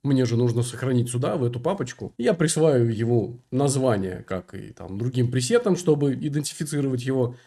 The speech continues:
Ну, чтобы было понимание принадлежности этого пресета к этому набору.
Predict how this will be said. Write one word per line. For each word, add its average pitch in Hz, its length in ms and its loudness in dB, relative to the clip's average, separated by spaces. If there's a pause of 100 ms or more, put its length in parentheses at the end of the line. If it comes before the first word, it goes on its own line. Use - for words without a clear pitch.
(160)
Ну, 226 120 -4
чтобы 139 240 0
было 143 240 4
понимание 131 720 2
принадлежности 120 880 0
этого 98 680 -6
пресета 135 640 -4 (200)
к - 60 -6
этому 123 220 2
набору. 120 480 0